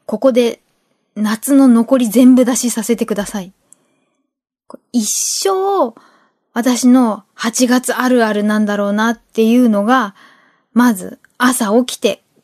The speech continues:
高校野球中継を見れる、聞ける幸せ。今じゃ都道府県予選からテレビ中継してますよね。って思ったら、この夏しょっぱかったのが、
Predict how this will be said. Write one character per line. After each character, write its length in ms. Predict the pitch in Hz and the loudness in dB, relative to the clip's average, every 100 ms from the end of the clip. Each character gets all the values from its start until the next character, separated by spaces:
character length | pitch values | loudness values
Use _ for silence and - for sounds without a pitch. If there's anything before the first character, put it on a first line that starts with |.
| - | -2
高 140 | 277 | -2
校 220 | - 277 269 | 0 0 2
野 120 | 262 | 0
球 220 | 269 277 | -4 -8
中 320 | - 320 320 | -6 -4 -4
継 240 | 254 277 240 | 0 0 2
を 80 | |
見 240 | 247 247 247 | 4 6 6
れ 180 | 285 277 | 4 2
る、 220 | 311 - | -2 -6
聞 160 | - - | -8 -4
け 160 | 277 269 | 0 0
る 180 | 302 | -2
幸 640 | - - 247 262 226 214 202 | -2 0 2 0 0 -4 -6
せ。 340 | - 196 - _ _ _ _ _ _ _ _ - | -8 -10 -12 _ _ _ _ _ _ _ _ 0
今 340 | 262 381 302 | 2 4 0
じ 140 | 202 208 | 0 -4
ゃ 180 | 180 _ | -6 _
都 200 | - 247 | -4 0
道 200 | 269 359 | 0 0
府 140 | 427 - | -4 -6
県 220 | 427 403 | -6 0
予 120 | 440 | 0
選 280 | 440 311 233 | 0 0 0
か 140 | 220 | -2
ら 260 | 208 214 196 - _ - | -2 -2 -4 -14 _ -2
テ 100 | 240 | 0
レ 80 | 247 | 2
ビ 160 | 240 | 0
中 220 | - 269 226 | 2 0 0
継 260 | 208 196 | -4 -6
し 80 | - | -2
て 100 | 285 | 2
ま 140 | 269 | 2
す 140 | 269 240 | 2 -2
よ 120 | 190 | 0
ね。 340 | 214 233 226 _ | 2 2 0 _
っ 960 | _ _ _ _ _ _ _ _ _ | _ _ _ _ _ _ _ _ _
て 100 | 311 | 0
思 240 | 294 294 302 | 2 2 -2
っ 20 | |
た 180 | - 196 | -4 -4
ら、 260 | 208 190 _ | -4 -6 _
こ 140 | - 233 | -4 0
の 140 | 277 | 2
夏 320 | 294 285 294 | 0 -2 -2
し 120 | 254 240 | -4 -4
ょ 40 | |
っ 80 | - | -4
ぱ 120 | 311 | -4
か 100 | 285 | -2
っ 100 | 262 | -2
た 120 | - 214 | -2 -2
の 140 | 196 | 0
が、 280 | 220 208 | 0 0